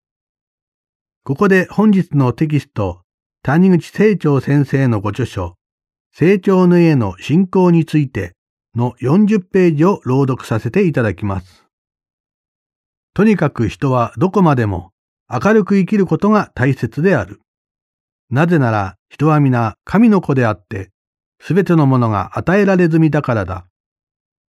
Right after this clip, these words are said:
命も無限だし、才能も力も、幸福も豊かさも無限である。しかもそれらがなくなることがないのだから、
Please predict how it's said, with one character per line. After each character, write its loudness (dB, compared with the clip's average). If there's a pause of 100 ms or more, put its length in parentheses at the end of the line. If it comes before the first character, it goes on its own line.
(140)
命 2
も 2
無 2
限 2
だ -2
し、 -12 (460)
才 -2
能 2
も 0 (100)
力 0
も、 -4 (500)
幸 0
福 -4
も 0
豊 -2
か 0
さ 0
も 0
無 -4
限 2
で 0
あ -2
る。 -12 (840)
し -20
か 0
も 0
そ -6
れ 2
ら 2
が -2 (320)
な -2
く -2
な 2
る 0
こ -4
と 0
が 2
な 2
い 2
の 2
だ -2
か -6
ら、 -6